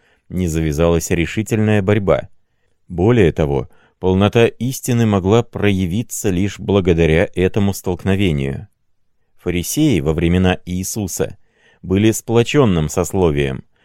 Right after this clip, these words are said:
состоявшим из шести тысяч человек. Самое имя их, Пересбин, означало «отделенные» или «знатные».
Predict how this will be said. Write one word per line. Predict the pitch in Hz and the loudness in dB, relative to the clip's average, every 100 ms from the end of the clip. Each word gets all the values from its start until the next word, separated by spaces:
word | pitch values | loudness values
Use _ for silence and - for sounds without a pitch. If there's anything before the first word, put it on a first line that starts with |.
| _ | _
состоявшим | - 95 - 90 101 - 104 98 | -14 -6 -2 2 0 -2 -6 -6
из | 98 - | -10 -10
шести | - 110 101 - 117 127 | -10 -8 -10 -8 -6 -6
тысяч | - 92 - 98 - | -4 -4 -6 -8 -10
человек. | - 98 98 80 - - _ _ _ _ _ _ | -4 0 0 0 -4 -12 _ _ _ _ _ _
Самое | - - 110 117 139 - - | -8 -2 2 4 2 2 0
имя | 143 156 127 | 0 2 0
их, | - 110 95 - - _ _ _ _ | -2 -2 -2 -4 -20 _ _ _ _
Пересбин, | 95 92 90 - 85 107 73 - _ _ _ | -6 -2 -2 -4 0 0 0 -4 _ _ _
означало | 90 80 85 - 95 95 - | -10 -4 -4 2 2 2 0
«отделенные» | 98 90 82 101 117 117 80 71 65 64 - | -4 -4 0 4 6 4 4 0 -4 -6 -12
или | - 78 | -6 -4
«знатные». | 78 87 104 82 - 71 65 98 | -2 0 0 0 -4 -6 -6 -12